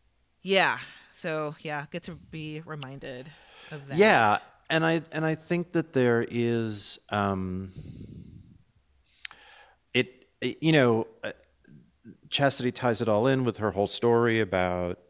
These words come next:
Speaker 2: uh, you know, her own, her own struggles with depression, you know,
Speaker 1: Mm-hmm.
Speaker 2: in, in, in the, uh, you know,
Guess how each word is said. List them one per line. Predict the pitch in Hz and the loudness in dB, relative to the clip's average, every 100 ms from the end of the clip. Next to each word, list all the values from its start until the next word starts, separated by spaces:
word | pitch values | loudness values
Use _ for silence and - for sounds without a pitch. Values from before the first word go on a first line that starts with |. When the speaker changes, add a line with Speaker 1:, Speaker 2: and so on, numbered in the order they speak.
| - | -4
Speaker 2:
uh, | 113 | -4
you | - 123 | 0 2
know, | 110 | 2
her | 98 120 117 | 4 4 4
own, | 120 117 113 107 - | 2 0 -2 -8 -4
her | 120 104 | -2 0
own | 113 110 | 0 -4
struggles | - 107 104 101 | -2 0 0 -4
with | 107 | -4
depression, | - - 95 87 98 95 95 95 - _ - - - - - - 165 | -6 -2 -2 -2 -4 -6 -8 -10 -16 _ -20 -20 -20 -20 -20 -20 -8
you | 147 | 0
know, | 104 98 | 2 4
Speaker 1:
Mm-hmm. | 98 | 2
Speaker 2:
in, | 95 95 - | 0 -4 -6
in, | 107 101 98 95 95 _ | -4 -4 -4 -6 -10 _
in | 107 101 | -6 -2
the, | 104 101 101 95 - _ _ _ _ 65 - _ _ _ _ _ 113 | -2 -2 -2 -6 -10 _ _ _ _ -20 -20 _ _ _ _ _ -10
uh, | - _ _ | -10 _ _
you | 120 107 | -6 -2
know, | 95 92 90 90 | -2 -2 -6 -10